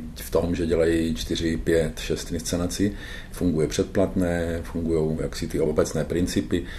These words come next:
tedy, že musím být včas na zkoušce, že mám nějakou povinnost vůči kolegům a tak dále, a tak dále. Čili vyzkouší si provoz zhruba tak, jak je v běžném divadle bude čekat. Samozřejmě nejenom ti herci, ale i další týmy, to znamená dramaturgové, režiséři, scenografové,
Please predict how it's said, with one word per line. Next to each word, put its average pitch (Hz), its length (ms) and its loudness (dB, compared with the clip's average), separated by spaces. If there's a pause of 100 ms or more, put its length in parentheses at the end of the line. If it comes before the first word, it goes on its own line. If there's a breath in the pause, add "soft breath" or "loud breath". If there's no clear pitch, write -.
(200 loud breath)
tedy, 92 340 4
že 82 120 2
musím 85 280 0
být 80 140 -2
včas - 260 -2
na 92 100 4
zkoušce, 87 520 0
že 82 100 -2
mám 78 240 0
nějakou 80 480 -2
povinnost 80 480 0
vůči - 200 -4
kolegům 90 500 4
a 78 60 0
tak 82 140 -4
dále, 80 140 -2
a 80 40 -2
tak 80 180 -4
dále. 82 200 0 (320 loud breath)
Čili 95 200 4
vyzkouší 104 360 2
si - 120 2
provoz 98 720 6
zhruba 92 400 4
tak, - 320 2
jak 82 240 4
je 85 160 6
v 78 60 -4
běžném 82 360 0
divadle 78 300 0
bude 78 200 0
čekat. - 380 -4 (280 loud breath)
Samozřejmě 104 680 6 (320 loud breath)
nejenom 95 420 6
ti 98 120 4
herci, 101 580 2
ale 92 340 6
i 87 380 2
další 85 340 0
týmy, 92 320 4
to 92 100 2
znamená 82 500 0
dramaturgové, 85 640 2
režiséři, 80 440 2
scenografové, 80 720 0